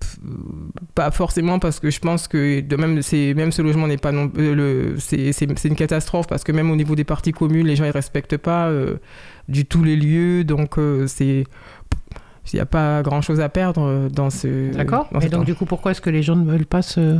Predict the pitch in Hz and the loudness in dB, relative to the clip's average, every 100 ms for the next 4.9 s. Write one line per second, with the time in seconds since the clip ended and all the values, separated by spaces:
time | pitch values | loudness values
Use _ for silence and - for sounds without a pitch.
0 | 151 - - - 165 160 170 185 - - | 0 -6 -6 2 4 4 4 0 -4 -4
1 | - 160 - 165 151 - 165 - 156 - | -2 -2 -2 -4 -2 0 0 2 0 0
2 | 202 247 285 - - 151 156 156 156 - | 0 0 -2 -4 -6 -2 0 0 0 -2
3 | 147 - 160 156 - - 214 190 - 170 | -6 -2 0 0 0 0 2 0 -2 -4
4 | - - 160 151 147 156 170 247 - | -4 -2 0 0 2 2 2 -2 -8